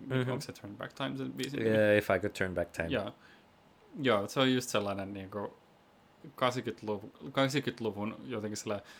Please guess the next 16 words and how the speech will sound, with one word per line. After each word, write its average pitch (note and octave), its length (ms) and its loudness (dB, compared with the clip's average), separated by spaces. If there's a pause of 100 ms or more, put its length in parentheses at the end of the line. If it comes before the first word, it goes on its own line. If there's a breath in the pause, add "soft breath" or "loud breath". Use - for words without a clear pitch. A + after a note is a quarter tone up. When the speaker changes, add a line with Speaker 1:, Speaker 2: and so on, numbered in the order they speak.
(340 loud breath)
Speaker 2:
urheiluleffa G2 800 -4
soundtrack. - 580 -10 (340 loud breath)
Speaker 1:
Absolutely. - 580 2
Speaker 2:
Osa, - 380 -6
niin, - 300 -6 (120)
joo. B2 280 2 (520 loud breath)
Speaker 1:
Mut B2 120 6
me B2+ 100 8
päästään C3+ 420 10
myös A#2+ 400 2
ihan A#2+ 300 0
onnekseni, G#2+ 680 0 (140)
tota G2 220 2
noin, F2+ 360 0
samalla F#2 360 2
puhumaan F2 560 -2